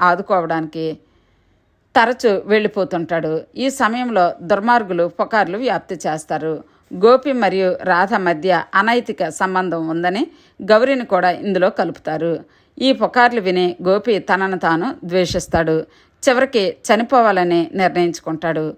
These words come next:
గౌరిని తిట్టుకుంటూ బయలుదేరతాడు. గౌరి ఈ విషయాన్ని రాధకు చెబుతుంది. రాధ వెంటనే అక్కడికి చేరి గోపిని ఆపుతుంది. "ఈ పుకార్లు నిజం కావచ్చు, కానీ నేను నీతోనే ఉంటాను"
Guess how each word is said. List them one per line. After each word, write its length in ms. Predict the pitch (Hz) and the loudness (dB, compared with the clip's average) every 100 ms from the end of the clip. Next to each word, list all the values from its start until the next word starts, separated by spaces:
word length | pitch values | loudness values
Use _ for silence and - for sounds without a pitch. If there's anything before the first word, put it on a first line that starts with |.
| _ _ - | _ _ -2
గౌరిని 520 | 185 220 262 269 190 | 4 4 4 -2 -2
తిట్టుకుంటూ 720 | 170 196 - 220 190 180 170 - | -2 -4 -4 -4 -2 -2 -4 -2
బయలుదేరతాడు. 920 | 185 180 185 175 156 170 156 151 151 _ _ _ - | 2 2 2 -4 -4 -4 -4 -4 -8 _ _ _ -10
గౌరి 420 | 175 208 226 269 | 2 4 4 2
ఈ 260 | 202 - 214 | 0 0 0
విషయాన్ని 560 | 202 190 247 233 196 | 0 2 2 2 2
రాధకు 500 | 175 170 175 185 170 | 2 2 2 -2 -4
చెబుతుంది. 520 | 170 - 170 165 160 - _ _ - | -6 -4 -2 0 0 -4 _ _ -2
రాధ 280 | 196 214 247 262 | 2 2 4 2
వెంటనే 600 | 185 185 226 214 175 156 | 2 -2 0 0 0 0
అక్కడికి 400 | 190 196 190 180 165 | -4 -2 -4 -6 -2
చేరి 360 | 196 190 180 - _ _ - | 0 0 -2 -6 _ _ -4
గోపిని 560 | 175 226 240 214 175 160 | 2 2 4 2 0 2
ఆపుతుంది. 680 | 175 170 - 175 165 160 - _ _ - | 2 2 -2 -2 0 -2 -4 _ _ -4
"ఈ 140 | 220 | 0
పుకార్లు 640 | 247 220 - 240 214 190 180 | 0 -2 2 2 4 2 0
నిజం 320 | - 185 175 185 | 0 -2 -2 0
కావచ్చు, 640 | 170 160 160 - 165 147 _ _ - | 0 0 -2 -4 -6 -6 _ _ -2
కానీ 420 | 226 240 269 196 - | 2 2 0 -4 -2
నేను 360 | 202 202 190 | 0 2 2
నీతోనే 480 | 180 190 214 254 226 | 0 -2 2 2 2
ఉంటాను" 520 | 185 165 160 170 156 | 0 -2 0 0 -2